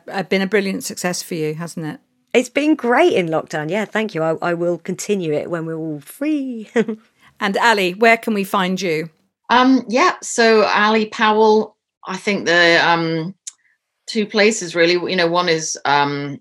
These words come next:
Speaker 3: on, on LinkedIn. I'm there a lot, like Lynn says, doing, doing videos, and I will be getting out there and showing the likes of me on the road, um, soon from April. So, um, yeah, LinkedIn, Ali Powell, my company's Commercial Acceleration, or check out my website, w w w dot com, um,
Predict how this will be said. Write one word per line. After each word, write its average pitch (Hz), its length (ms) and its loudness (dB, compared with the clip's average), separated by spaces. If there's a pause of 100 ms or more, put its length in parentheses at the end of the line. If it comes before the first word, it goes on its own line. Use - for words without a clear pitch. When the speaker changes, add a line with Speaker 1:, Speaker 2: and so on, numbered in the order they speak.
(140)
Speaker 3:
on, 151 200 -6
on 147 340 -6
LinkedIn. 175 680 -2
I'm 143 280 -4
there 156 260 2
a 143 40 2
lot, 160 260 2
like 160 180 -2
Lynn 165 140 -2
says, 165 220 -6
doing, 160 420 -2
doing 160 300 -2
videos, 175 480 0
and 139 80 -2
I 151 60 2
will 151 140 0
be 156 180 -4
getting 165 320 0
out 170 200 2
there 160 200 4
and 156 100 -4
showing 160 520 0
the 143 100 -8
likes 151 360 0
of 147 120 -12
me 156 140 -2
on 156 140 -2
the 143 100 -2
road, 175 320 4 (600)
um, 165 320 4
soon 185 380 0
from 226 200 -4
April. 220 460 0 (540)
So, 190 360 4
um, 185 260 4
yeah, 180 260 4
LinkedIn, 208 440 0
Ali 190 240 2
Powell, 208 460 0
my 180 120 -8
company's 190 420 -4
Commercial 190 400 -2
Acceleration, 202 680 -2
or 196 320 0
check 208 220 -2
out 190 140 2
my 202 120 0
website, 196 540 0
w 170 260 -2
w 170 280 0
w 165 220 -2
dot 160 240 0
com, 165 180 -2
um, 165 200 -8